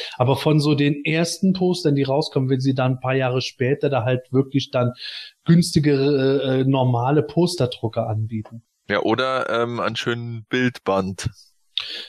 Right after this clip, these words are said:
Speaker 1: Bildband wäre natürlich auch eine Idee.
Speaker 2: Also halt auch in einem sch-, in einem schon großen Format, dass man halt dann entsprechend die Bilder auch, äh, genießen kann, weil man dann, weil wenn's das Kleinhaus geht, da gehen ja viele Details verloren,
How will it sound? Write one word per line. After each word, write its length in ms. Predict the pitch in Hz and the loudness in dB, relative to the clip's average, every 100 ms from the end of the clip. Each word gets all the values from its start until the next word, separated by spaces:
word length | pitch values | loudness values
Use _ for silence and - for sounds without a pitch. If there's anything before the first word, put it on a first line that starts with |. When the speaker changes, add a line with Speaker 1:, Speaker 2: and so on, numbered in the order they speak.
| _ | _
Speaker 1:
Bildband 520 | - 117 120 151 151 143 | 0 0 0 0 0 0
wäre 180 | 139 | 0
natürlich 400 | 135 131 139 131 | 0 -2 -2 -2
auch 200 | 143 143 | -4 -4
eine 100 | 120 | -4
Idee. 300 | 110 110 113 | -2 -2 -2
Speaker 2:
Also 220 | 110 98 98 | -2 0 0
halt 180 | 101 | 0
auch 100 | 85 | 0
in 100 | 120 | 0
einem 140 | 110 107 | 0 0
sch-, 220 | 104 - - | -2 -4 -2
in 80 | 104 | -2
einem 200 | 101 98 - - | 0 -2 -4 -12
schon 340 | - 113 127 | -2 0 0
großen 440 | - 113 139 - 175 | 0 0 0 -2 -4
Format, 540 | 147 135 131 151 - | -2 0 0 -2 -2
dass 180 | 110 - | -4 -2
man 120 | 110 | -2
halt 160 | 110 92 | -2 0
dann 160 | 104 98 | -2 -2
entsprechend 540 | 104 - 110 113 - | -4 -2 -2 -2 -6
die 100 | 101 | -6
Bilder 440 | 101 117 113 107 | 0 2 2 2
auch, 400 | - 104 - - - _ _ | 0 -2 -4 -14 -20 _ _
äh, 360 | 98 95 90 90 95 _ _ _ _ _ | -2 0 0 -2 -6 _ _ _ _ _
genießen 460 | - 104 120 143 165 | -6 -2 -2 -2 -4
kann, 220 | - 151 | -2 0
weil 120 | 117 | 0
man 140 | 101 98 | 0 0
dann, 320 | 98 101 92 | 0 -2 -4
weil 120 | 98 | -2
wenn's 160 | 101 - | -2 -4
das 140 | 98 | -6
Kleinhaus 440 | - 92 110 113 - | -2 0 0 -2 -2
geht, 120 | 107 | 0
da 100 | 98 - - | 0 -2 -6
gehen 160 | 101 | -2
ja 60 | 98 | -2
viele 220 | - 107 | 0 0
Details 400 | 92 - 95 95 | 0 -2 -2 -2
verloren, 400 | - 95 92 110 | -2 -4 -2 -4